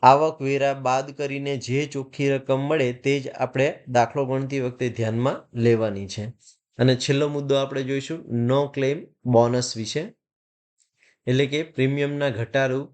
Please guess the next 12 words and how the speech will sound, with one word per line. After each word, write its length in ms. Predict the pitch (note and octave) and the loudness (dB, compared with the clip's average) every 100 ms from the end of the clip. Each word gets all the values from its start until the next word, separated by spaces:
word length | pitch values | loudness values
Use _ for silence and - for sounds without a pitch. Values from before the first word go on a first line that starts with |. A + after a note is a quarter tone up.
| - | -6
બોનસ. 640 | B2 A#2 G#2+ F#2 - - _ _ _ _ _ _ _ _ - | 2 2 2 -4 -2 -2 _ _ _ _ _ _ _ _ -6
સામાન્ય 680 | - C#3+ C#3+ D#3+ E3+ E3 E3 | 0 2 2 0 -2 -2 -2
વીમામાં 680 | C#3+ C#3+ C#3+ C#3+ C#3+ C#3+ C#3+ - | -2 -2 -2 0 -2 -4 -8 -2
પોલિસીમાં 540 | C3 C3+ C#3+ D3+ D3 | 2 2 0 -2 -2
એક 320 | C#3+ A#2+ C3 E3 | -2 -2 -2 -2
જ 140 | C3+ | 0
વર્ષ 260 | C#3+ C#3 C#3+ | -2 -2 -2
માટેની 400 | C#3+ C#3 D3 C#3+ | -2 -2 -4 -2
હોય 240 | C#3 C#3 | -2 -2
છે. 320 | C#3 D3 D3 - | -2 -6 -6 -4
દર 300 | C3+ C#3+ D3+ | 4 4 4
વર્ષે 440 | C#3+ C#3+ - C#3 | 0 -4 -4 -6